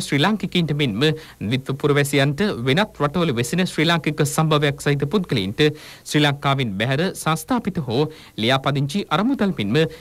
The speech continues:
ව්‍යාපාරික ආයතන සහ සමාගම් වලට තමන් තෝරා ගන්නා බැංකුවක විශේෂ තැන්පතු ගිණුම් විවෘත කිරීමට හැකි වෙනවා. පසුගිය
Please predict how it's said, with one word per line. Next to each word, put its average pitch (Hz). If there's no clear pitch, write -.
ව්‍යාපාරික 127
ආයතන 147
සහ 208
සමාගම් 214
වලට 156
තමන් 120
තෝරා 143
ගන්නා 135
බැංකුවක 139
විශේෂ 156
තැන්පතු 180
ගිණුම් 147
විවෘත 151
කිරීමට 196
හැකි 165
වෙනවා. 135
පසුගිය 120